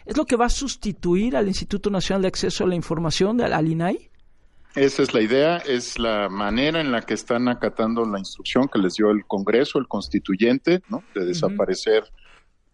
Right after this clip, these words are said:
Speaker 2: al inae. Y déjame decirlo además, Gaby, lo, ahorita que lo analicemos, lo,
Speaker 1: Ujú.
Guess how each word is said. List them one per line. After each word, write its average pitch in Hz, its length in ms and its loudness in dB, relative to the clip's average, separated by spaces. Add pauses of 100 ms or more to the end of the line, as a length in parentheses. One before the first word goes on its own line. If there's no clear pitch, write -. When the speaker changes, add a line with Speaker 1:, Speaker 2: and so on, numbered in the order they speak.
(100)
Speaker 2:
al 98 200 2
inae. 120 880 0
Y 156 200 -2
déjame 208 340 2
decirlo 170 420 0
además, 143 280 2
Gaby, 143 460 0 (280)
lo, - 360 0 (100)
ahorita 127 380 2
que 147 80 2
lo 131 100 6
analicemos, 120 840 0
lo, 120 180 2
Speaker 1:
Ujú. 214 140 -2